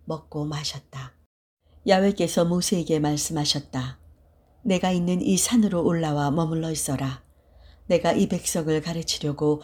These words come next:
훈계와 계명을 기록한 돌판을 너에게 주리라." 모세는 자기의 시종 여호수아를 데리고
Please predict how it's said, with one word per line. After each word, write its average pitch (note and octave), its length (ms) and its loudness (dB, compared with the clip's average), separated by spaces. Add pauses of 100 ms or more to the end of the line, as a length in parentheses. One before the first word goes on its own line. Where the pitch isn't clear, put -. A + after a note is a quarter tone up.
(220)
훈계와 G3+ 580 6
계명을 F3+ 540 -2
기록한 D3+ 500 -4
돌판을 F3 720 -2
너에게 D#3+ 380 0
주리라." C#3 540 -4 (720)
모세는 E3+ 540 0 (260)
자기의 F#3+ 420 -2
시종 F#3+ 460 -2
여호수아를 F3 640 0
데리고 C#3 560 -2